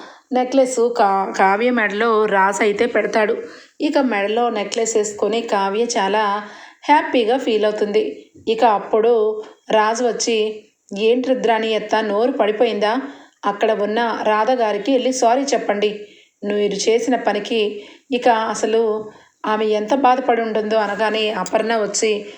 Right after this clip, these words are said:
ఒరేయ్, రుద్రాణి సారీ చెప్తుంది, కానీ మన ఇంటి అందరి తరపున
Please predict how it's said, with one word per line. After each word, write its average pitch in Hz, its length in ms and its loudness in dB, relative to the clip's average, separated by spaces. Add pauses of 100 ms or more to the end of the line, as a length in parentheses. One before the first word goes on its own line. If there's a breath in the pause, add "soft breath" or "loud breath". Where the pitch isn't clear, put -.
(200 loud breath)
ఒరేయ్, 226 320 2 (1040)
రుద్రాణి 254 500 2
సారీ 233 300 2
చెప్తుంది, 233 800 -2 (240)
కానీ 220 220 2
మన 233 180 -2
ఇంటి 208 360 -2
అందరి 247 360 0
తరపున 220 580 0